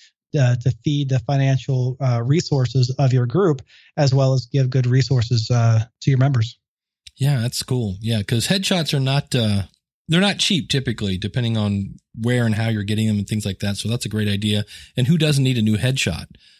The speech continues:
Speaker 1: Exactly. Uh, you know, the worst that can happen is a, a podcaster like David Jackson could reach out to you and say, "Hey, I want you on your show. Give me a headshot." You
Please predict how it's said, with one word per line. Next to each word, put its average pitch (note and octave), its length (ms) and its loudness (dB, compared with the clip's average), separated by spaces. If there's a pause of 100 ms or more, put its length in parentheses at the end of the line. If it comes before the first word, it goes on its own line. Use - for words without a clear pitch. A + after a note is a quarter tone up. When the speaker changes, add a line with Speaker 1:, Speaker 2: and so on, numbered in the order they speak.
(160)
Speaker 1:
Exactly. D3 720 0
Uh, D#3 140 0
you D#3+ 180 -4
know, D#3+ 80 0
the C#3+ 80 -2
worst E3 240 -2
that F#3+ 80 -2
can D#3+ 100 -2
happen D#3+ 400 0
is C3 380 0
a, C#3 200 0
a C3+ 60 -2
podcaster C#3 680 0
like B2+ 140 2
David C#3+ 220 2
Jackson C#3+ 460 2
could B2 160 -4
reach C#3 260 0
out F3+ 240 2
to - 80 -4
you C3 60 2
and A#2 100 0
say, A#2 140 -2
"Hey, F3+ 300 0
I C3 60 2
want C3+ 260 0
you D3+ 80 2
on C3+ 80 4
your A#2+ 100 2
show. E3+ 460 2
Give D#3 240 -2
me C#3 140 4
a C3 40 4
headshot." C#3+ 600 0 (120)
You D3 160 0